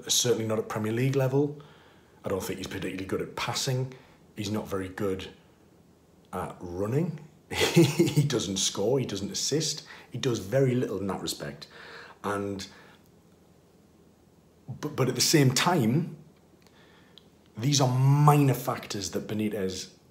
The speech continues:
is trying to play around with. These are tiny in the, in the big scale of where we're at as a football club. You don't just undo years of underinvestment and neglect by an owner that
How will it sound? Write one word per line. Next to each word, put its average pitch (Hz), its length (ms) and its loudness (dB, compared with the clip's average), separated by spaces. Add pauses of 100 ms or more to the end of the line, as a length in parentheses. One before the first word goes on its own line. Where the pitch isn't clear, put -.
(200)
is 107 160 -4
trying 110 360 -2
to 95 80 -6
play 104 240 -4
around 98 320 -2
with. 85 320 -6 (120)
These 107 160 -4
are 107 60 -2 (120)
tiny 143 680 4 (640)
in 120 120 -2
the, 120 120 -2 (160)
in 127 80 0
the 123 80 -2
big 135 300 2
scale 113 680 0 (240)
of 104 240 -2
where 135 220 4
we're 127 160 4
at 123 160 0
as 107 80 -4
a 95 60 -4
football 98 420 -2
club. 85 380 -8 (1500)
You 113 140 -4
don't 165 380 10
just - 280 4
undo 123 720 4 (340)
years 123 540 4
of 110 80 -2
underinvestment 101 840 -4 (260)
and 110 200 0
neglect 107 680 2 (160)
by 104 160 0
an 113 120 0
owner 107 420 0
that 85 160 -10